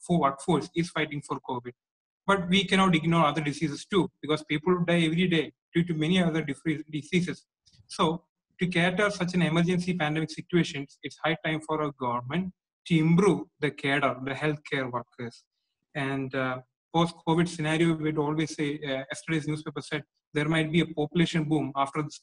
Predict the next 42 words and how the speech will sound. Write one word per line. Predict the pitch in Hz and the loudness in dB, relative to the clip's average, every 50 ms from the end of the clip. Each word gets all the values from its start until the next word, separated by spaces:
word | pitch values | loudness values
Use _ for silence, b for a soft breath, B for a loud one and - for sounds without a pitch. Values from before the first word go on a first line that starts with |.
| _ | _
covid | - 143 147 143 | -2 -2 -2 -2
lockdown. | 143 135 127 127 131 135 131 120 123 - _ _ _ _ _ _ | -2 -2 -2 -2 -2 -4 -4 -4 -6 -10 _ _ _ _ _ _
So | _ 180 | _ 2
an | 175 175 | 4 4
entire | 170 165 170 170 175 190 196 190 180 | 6 6 4 4 4 2 2 2 0
generation | 151 139 147 135 147 151 160 180 190 190 185 196 202 190 | 0 -2 -2 -2 0 2 2 2 2 2 0 0 0 0
of, | 175 180 - _ _ _ 156 | 0 0 -2 _ _ _ -8
okay, | - 165 160 | -4 -4 -2
well, | 151 151 156 151 | -2 -2 -4 -4
finally | - 151 147 160 170 170 170 180 | -2 -2 0 0 2 4 4 4
we | 175 175 | 4 4
can | 180 175 170 | 4 2 2
say | - 165 160 | 2 2 0
a | 156 - - | 0 0 2
covid | 151 160 180 202 175 | 4 4 6 4 4
generation | 170 156 151 160 175 170 175 180 160 - _ _ _ _ _ | 2 2 2 2 2 2 2 0 -2 -4 _ _ _ _ _
is | 160 160 156 - - | 0 0 0 -2 0
being | 151 160 170 165 156 | 2 4 4 4 2
into | 151 151 | 0 0
the | 143 139 | -2 -2
making. | 135 135 135 131 135 135 135 135 120 - _ _ b b b b _ | -2 -4 -4 -4 -6 -6 -8 -10 -12 -12 _ _ b b b b _
So | - - 175 165 165 156 156 151 143 | -2 2 4 4 4 4 2 2 2
after | 135 151 - - 196 | 2 2 2 0 0
the | 196 196 | 2 2
lockdown, | 180 160 151 156 151 - _ 170 170 190 202 226 - _ _ _ _ _ _ _ | 4 4 4 4 2 0 _ 2 2 2 0 -4 -10 _ _ _ _ _ _ _
the | - - | -12 -4
government | 147 143 147 156 175 175 175 | -2 -2 2 2 4 2 2
would | 156 135 | 2 2
have | 143 160 180 175 | 0 0 0 0
to | 180 190 | -2 -4
face | - - 165 156 156 156 - _ | -6 -4 -2 -2 -2 -4 -6 _
more | - 139 165 196 202 | -2 0 2 2 0
focus | - - - 147 147 - - 160 - _ _ | 0 -2 -2 -2 -2 -2 -4 -14 -14 _ _
and | 139 139 139 | -8 -6 -4
more | 139 151 185 196 | -2 -2 -2 -2
challenges | 175 180 - 135 135 156 175 170 160 - _ _ _ _ _ _ _ _ _ | -2 -2 -4 -2 0 0 0 0 -2 -4 _ _ _ _ _ _ _ _ _
to | - 160 | -2 -2
health | 143 131 131 | -2 -2 -4
sector | - 151 - - 135 | -8 -10 -10 -10 -8
than | 131 131 127 127 | -8 -8 -8 -6
ever | 120 123 | -8 -10
before. | 127 - 123 _ _ _ | -12 -14 -20 _ _ _